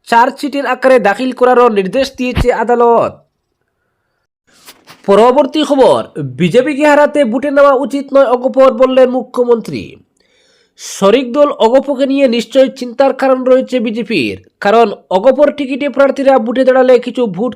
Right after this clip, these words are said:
কেড়ে নিতে পারেন। নিজেরা জয়ী হতে না পারলেও বিজেপির প্রার্থীদের হারিয়ে দিতে পারে অগপ। তাই বড়ভূমিতে ভোটের আগে মুখ্যমন্ত্রী বারবার বলছেন,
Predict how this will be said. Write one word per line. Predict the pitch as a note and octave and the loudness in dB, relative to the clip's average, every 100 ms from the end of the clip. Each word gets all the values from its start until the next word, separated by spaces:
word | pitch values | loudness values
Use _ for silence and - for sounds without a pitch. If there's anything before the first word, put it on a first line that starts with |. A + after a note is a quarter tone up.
| - | -4
কেড়ে | A3+ C4 | 2 2
নিতে | C#4+ C#4+ | 0 -6
পারেন। | A#3+ F#3 A2 F#2 F2+ _ _ _ _ _ C#3+ | -2 0 -2 -6 -14 _ _ _ _ _ -10
নিজেরা | D3+ E3+ F#3 A#3 A3+ | -4 0 2 4 4
জয়ী | D#3 F#3+ C#4 | 2 -2 0
হতে | C#4+ D4+ | -2 0
না | C#4 C#4 | 0 0
পারলেও | C4+ C4+ C4+ B3 | 2 2 4 4
বিজেপির | G3+ A#3 B3 C4+ | 2 -4 -6 -4
প্রার্থীদের | C4+ C4 C4 C4 B3+ | -2 -2 0 0 2
হারিয়ে | G3+ A#3+ C4+ | 0 -2 -2
দিতে | B3+ C4 | -4 -4
পারে | A3 B3+ | 0 2
অগপ। | A#3+ A#3+ A#3+ A#3 A#2 D2 C#2+ _ _ _ _ _ _ _ _ _ _ - | 2 2 2 0 -4 -4 -14 _ _ _ _ _ _ _ _ _ _ -2
তাই | A3 A3+ G#3 | 2 2 0
বড়ভূমিতে | D#3 D#3+ A3 C#4 D4 D4 D4 | -2 2 2 2 -2 -2 -2
ভোটের | A#3 B3 C#4 | -2 -4 -4
আগে | C4 C4 | -4 -2
মুখ্যমন্ত্রী | C4+ C4+ - C4+ C4+ B3 C4 | -4 -6 -6 -6 -6 -4 -2
বারবার | C4 C4 B3 B3+ | 2 2 2 2
বলছেন, | A#3+ B3 A#3 E3 G#2+ | 2 0 0 -2 -2